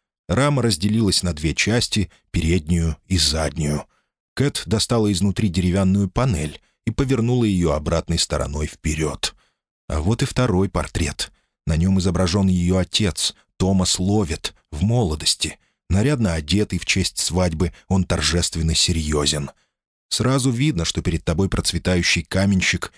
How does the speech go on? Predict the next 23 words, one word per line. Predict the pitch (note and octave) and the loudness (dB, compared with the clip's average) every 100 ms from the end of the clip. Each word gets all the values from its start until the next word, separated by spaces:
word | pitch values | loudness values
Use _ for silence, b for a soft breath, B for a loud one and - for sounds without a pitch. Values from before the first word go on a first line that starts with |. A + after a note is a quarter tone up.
| b | b
из | G2 E2+ | -2 0
лондонского | E2+ E2 E2 E2 - D#2+ | 2 2 0 0 -2 0
Сити. | - - E2 - D#2+ - _ _ _ _ _ | 0 0 -2 -4 -6 -6 _ _ _ _ _
Однако | - F#2+ B2+ D#3 C#3+ | -2 2 2 2 0
внутри | A#2+ C3 - C#3+ | 0 0 0 0
скрывалось | - B2+ A#2+ B2 B2 | 0 0 0 2 2
что-то | - - A2 A#2 | 0 0 -2 0
еще. | B2 C3 - - C#2 E2 - _ _ _ _ | 2 2 0 -2 -4 -6 -8 _ _ _ _
На | - F#2+ A2+ | -2 0 0
пол | - A2+ F#2 - | 0 0 0 -4
выпал | D2 F2 A#2+ G2 F2+ | -6 -2 0 0 -2
сложенный | - F2 F#2 E2+ D#2 D2+ | -2 0 0 2 0 -2
лист | C#2+ F2 A#2 - | -2 0 0 -2
бумаги. | C#2+ F2+ G2+ G2 D#2 D2+ D#2 - _ _ _ _ | -2 0 2 0 -2 -8 -12 -14 _ _ _ _
Марвуд | F2 F2 E2 E2+ - | 0 2 2 0 0
наклонился | F#2+ - E2 F2+ C#3 - B2+ - b b | 0 0 0 2 2 2 0 -2 b b
и | C3+ | -4
поднял | - D#3 F#2+ E2+ | 0 0 0 -2
его. | D#2+ D#2 D2 C2+ - _ _ _ | -2 -4 -4 -6 -8 _ _ _
Но, | F2 | -2
к | - | 0
удивлению | E2+ F#2 A2 A2+ G#2+ | 0 2 2 2 2
Кэт, | - - E3+ - | 0 0 -2 -4